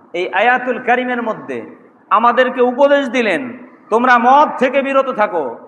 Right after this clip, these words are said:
তোমরা জুয়া থেকে বিরত থাকো, তোমরা মূর্তির আড্ডাখানায়,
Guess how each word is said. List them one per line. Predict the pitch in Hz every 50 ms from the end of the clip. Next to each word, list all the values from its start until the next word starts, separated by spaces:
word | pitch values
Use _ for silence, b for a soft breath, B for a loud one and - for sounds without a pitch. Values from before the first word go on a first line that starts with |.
| - - - -
তোমরা | 202 - 247 254 240
জুয়া | 233 - 254 302 339 339
থেকে | 339 311 - 285 285
বিরত | 269 285 285 285 269 262
থাকো, | 247 202 214 220 190 196 165 139 123 113 - - - - - -
তোমরা | 208 233 247 247 254 233 208 180 156 135 110 - - - - - _ _ _ -
মূর্তির | 180 240 277 320 339 302 294 285 269
আড্ডাখানায়, | 262 269 254 - 311 285 208 240 277 277 262 240 202 170